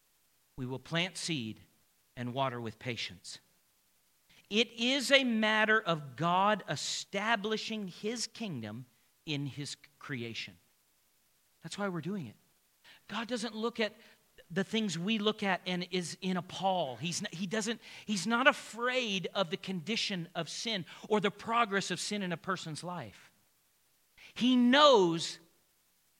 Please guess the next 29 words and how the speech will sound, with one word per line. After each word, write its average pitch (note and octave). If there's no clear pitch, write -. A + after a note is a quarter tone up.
"I -
can G2+
set G#2+
'em G2
free." G#2
In -
fact, F3+
he D#3
already A3
has F#3+
the D#3
storehouse E3+
supplied A2+
with D3+
their C#3+
freedom. A2
He B2
doesn't C3+
even B2
need B2
to A#2+
come A#2
up A#2
with G2
it. -
That's -
what C3
grace A#2+
does, C3+